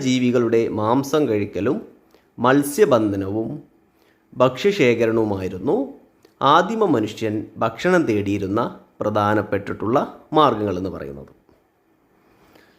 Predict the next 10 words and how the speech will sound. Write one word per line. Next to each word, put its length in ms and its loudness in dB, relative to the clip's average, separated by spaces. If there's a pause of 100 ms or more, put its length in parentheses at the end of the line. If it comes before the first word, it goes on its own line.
(180)
ഈ 160 0
ഒരു 200 4 (1120)
സൈഡിലുള്ള 640 4
ചിത്രങ്ങളെല്ലാം 680 2 (460)
നമുക്ക് 340 0 (300)
ഈ 100 0 (100)
ഒരു 120 4 (100)
രീതി 280 -2 (240)
മനസ്സിലാക്കി 680 -4
തരുന്നതാണ്. 440 -8